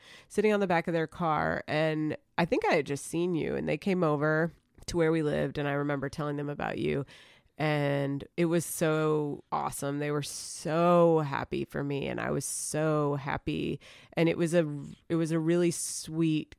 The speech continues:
connecting moment. It was like, "It's over. Like, there's nothing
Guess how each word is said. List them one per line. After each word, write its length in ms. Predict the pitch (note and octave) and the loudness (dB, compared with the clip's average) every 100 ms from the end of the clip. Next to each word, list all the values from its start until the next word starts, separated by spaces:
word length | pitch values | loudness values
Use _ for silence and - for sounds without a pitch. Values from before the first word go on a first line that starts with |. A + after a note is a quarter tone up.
| - | -8
connecting 560 | E3 D3 - - C#3 | -4 -4 -6 -8 -6
moment. 340 | D3 C3 C3 - | -4 -4 -4 2
It 100 | F#3+ | 4
was 140 | E3+ | 4
like, 300 | D3 - - - | 0 -6 -10 -6
"It's 240 | - - | -2 2
over. 360 | F#3 F3 C#3+ D3+ | 6 6 4 0
Like, 180 | F#3 F3 | 2 4
there's 220 | F3+ D#3+ | 4 2
nothing 960 | E3+ F3+ F3+ F#3 F3 - F3 E3 D#3+ | 2 2 8 8 8 4 0 2 0